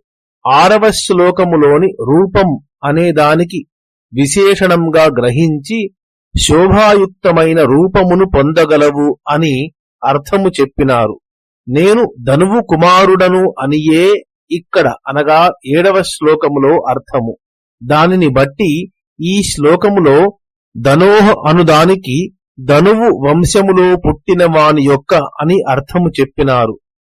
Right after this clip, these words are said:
కాని ఇది క్లిష్టమైన అర్థము. అందుచేత ప్రాచ్యపాఠము బాగున్నదని తోచుచున్నది. పైన చూపిన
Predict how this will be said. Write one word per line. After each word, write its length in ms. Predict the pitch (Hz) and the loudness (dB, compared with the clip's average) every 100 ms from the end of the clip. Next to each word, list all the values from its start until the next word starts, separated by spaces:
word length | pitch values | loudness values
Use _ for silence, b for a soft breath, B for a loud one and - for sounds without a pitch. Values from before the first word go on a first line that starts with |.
| - | -2
కాని 500 | 156 180 202 156 170 170 _ _ 147 | 0 2 2 0 -2 -6 _ _ -6
ఇది 280 | 180 190 - - | -4 -4 -8 -4
క్లిష్టమైన 720 | 160 - - 208 180 175 180 - | -2 -2 0 0 2 2 0 -2
అర్థము. 480 | 135 - 135 120 - _ _ _ 120 | -4 -4 -4 -4 -8 _ _ _ -4
అందుచేత 720 | 139 156 170 143 147 226 214 _ _ _ | -2 0 -2 0 0 0 -2 _ _ _
ప్రాచ్యపాఠము 1080 | - 139 185 - 226 208 180 170 175 165 127 | 0 0 0 -2 -2 2 2 2 0 -2 -2
బాగున్నదని 920 | 123 135 147 190 202 175 151 147 190 - - | -2 0 2 2 2 2 0 0 -4 -4 -2
తోచుచున్నది. 720 | 165 170 160 143 127 117 117 _ _ _ - | 0 0 -2 -2 -2 -4 -8 _ _ _ -2
పైన 200 | 156 190 | 2 2
చూపిన 580 | 214 - 190 214 220 | 2 0 -4 0 0